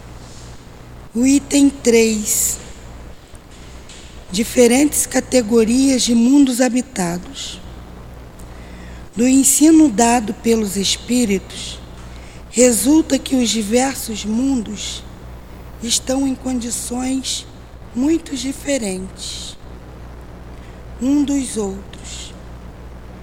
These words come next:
quanto ao grau de adiantamento ou de inferioridade dos seus habitantes. Dentre esses mundos, existem aqueles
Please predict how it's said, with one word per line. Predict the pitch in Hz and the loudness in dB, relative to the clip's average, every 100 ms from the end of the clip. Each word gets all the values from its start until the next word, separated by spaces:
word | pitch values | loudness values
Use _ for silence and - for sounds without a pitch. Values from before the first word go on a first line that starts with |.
| - - - | -16 -16 -6
quanto | 247 294 - 247 | -2 -2 -2 -2
ao | 233 | -2
grau | 202 180 220 247 254 | -4 -6 -4 -4 -4
de | 202 | -4
adiantamento | 226 185 214 214 208 196 196 214 247 - 254 - - - - - - - - - | -6 -6 -8 -8 -8 -6 -4 -4 -6 -10 -12 -12 -16 -16 -16 -16 -16 -18 -16 -4
ou | 240 254 | -2 0
de | 269 | 0
inferioridade | 277 - 269 269 269 269 233 226 226 240 - | -2 -2 -4 -2 -2 -2 -4 -4 -4 -4 -8
dos | 185 240 | -8 -6
seus | - - 262 262 | -6 -4 -4 -2
habitantes. | 262 262 - 185 175 185 - - - - - - - - - - - - - - - - - - | -4 -4 -6 -6 -6 -8 -10 -12 -12 -14 -16 -16 -16 -16 -18 -18 -18 -18 -16 -16 -16 -16 -16 -14
Dentre | 214 277 311 - 254 247 | -4 0 0 -2 -4 -2
esses | 240 - 226 196 | -2 -2 -6 -6
mundos, | 214 226 262 226 196 185 - - - - - - - - | -4 -4 -4 -4 -6 -12 -14 -14 -16 -16 -18 -16 -16 -6
existem | 233 247 226 277 - 277 | -2 -2 -2 -2 0 0
aqueles | 277 - - 220 226 226 240 - - | 0 -4 -4 -2 -2 -4 -8 -8 -10